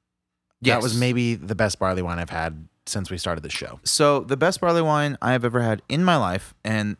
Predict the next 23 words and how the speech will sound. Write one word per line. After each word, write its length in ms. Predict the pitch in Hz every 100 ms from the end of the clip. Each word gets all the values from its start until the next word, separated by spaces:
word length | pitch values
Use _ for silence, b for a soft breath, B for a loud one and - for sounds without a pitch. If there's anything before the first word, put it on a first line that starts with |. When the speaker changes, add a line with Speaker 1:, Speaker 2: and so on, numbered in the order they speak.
| _
Speaker 2:
it 160 | 107 98
was 220 | 101 -
the 80 | 107
beer 180 | 117 120
that 120 | 107
made 360 | 107 110 113 110
me 180 | 117 110
want 500 | 95 104 107 - -
to 520 | - 107 101 101 95
explore 400 | 95 - - 185
barley 260 | 151 104 101
wines 240 | 95 98
a 60 | 98
little 120 | 95
bit 80 | 87
more, 140 | 92
and 100 | 95
you'll 120 | 104
need 180 | 110 127
to 60 | 110
pull 160 | 113
this 180 | 98 -
up, 240 | 92 85